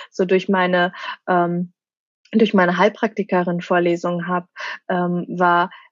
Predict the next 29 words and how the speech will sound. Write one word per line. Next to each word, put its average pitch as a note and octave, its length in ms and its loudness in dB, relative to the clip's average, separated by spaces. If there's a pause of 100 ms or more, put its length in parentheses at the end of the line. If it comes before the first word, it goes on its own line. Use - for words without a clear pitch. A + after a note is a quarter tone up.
okay, A3 560 0
unser F#3 240 2
Körper G3 340 0
kann A3 480 0
nur A#3+ 160 6
dreißig F3+ 640 -2
Minuten B3+ 540 2 (140)
maximal B3+ 1000 4
in G#3+ 220 0
Panik B3+ 460 0
sein. E3+ 360 -4 (320)
Panik B3 440 2
ist G3+ 200 -2
der - 220 0
allergrößte A#3 920 2
Alarmzustand, G3 920 0
den G3 100 0
unser F#3 220 0
Körper F3+ 440 -2
hat. A#3 240 0 (380)
Und G3+ 180 2
nach F3+ 160 -2
spätestens A#3+ 760 0
dreißig F3+ 480 -2
Minuten G3 320 -2
sind G3 240 -4 (100)
alle A#3 320 4
Reserven G3+ 420 2
vorbei F3+ 580 0